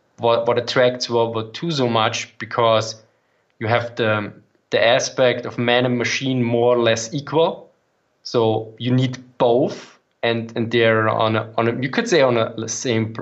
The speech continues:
uh, more or less same le-, uh, level. And also it, it's way more intensified. You have,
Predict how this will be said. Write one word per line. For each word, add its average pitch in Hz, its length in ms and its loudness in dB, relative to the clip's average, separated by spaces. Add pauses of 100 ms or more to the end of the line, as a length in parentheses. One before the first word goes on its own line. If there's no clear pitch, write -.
(100)
uh, 107 400 2 (680)
more 135 140 4
or 131 80 4
less 120 200 0
same 110 260 0
le-, 110 220 2
uh, 113 180 2
level. 107 460 0 (880)
And 143 120 4
also 147 280 4
it, 135 200 -4
it's - 300 -10
way 151 280 2
more 135 180 0
intensified. 117 840 -4 (120)
You 113 120 -8
have, 110 300 -2